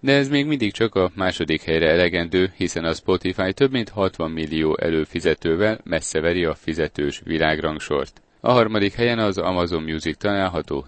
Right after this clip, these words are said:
tizenhat millió előfizetővel. A napi pont hu arról ír, évek óta téma az Európai Unióban, hogy töredékére kell csökkenteni a közlekedési balesetben elhunytak számát. Ennek érdekében felmerült, hogy egyre több lakott övezetben csökkentsék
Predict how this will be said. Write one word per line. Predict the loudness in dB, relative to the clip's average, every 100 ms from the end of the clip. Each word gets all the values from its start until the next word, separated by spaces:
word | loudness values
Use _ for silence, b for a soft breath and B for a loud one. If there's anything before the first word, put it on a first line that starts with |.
| -6
tizenhat | -6 -4 -4 -4 -6
millió | -8 -6 -4 -2
előfizetővel. | 0 0 -2 -2 -4 -2 -2 -2 -4 -8 _ _ _
A | -4
napi | 2 2 2
pont | 2 -2 0
hu | 0
arról | 4 6 4 2
ír, | 2 0 0
évek | 0 2 2
óta | 0 2 0
téma | 0 0 0
az | 0
Európai | 0 0 2 0 0 0 0
Unióban, | 0 -2 0 -2 0
hogy | 0 -2 -2
töredékére | 2 4 2 0 -2 0 -2
kell | 0 -2
csökkenteni | 0 -2 -2 -4 -4 -4 -2
a | -2
közlekedési | 0 -2 0 0 0 0 -2 -2
balesetben | -2 -2 -2 -4 -4 -4 -4
elhunytak | -4 -6 -6 -6 -6
számát. | -4 -4 -4 -6 -12 b b b
Ennek | -2 -2 4
érdekében | 4 4 2 2 2
felmerült, | 0 -2 -2 0 0 2
hogy | 2 2
egyre | 2 4 4
több | 4 4
lakott | 4 2 0 0
övezetben | 0 2 2 0 0 -2
csökkentsék | 0 -2 0 -4 -2 0 -2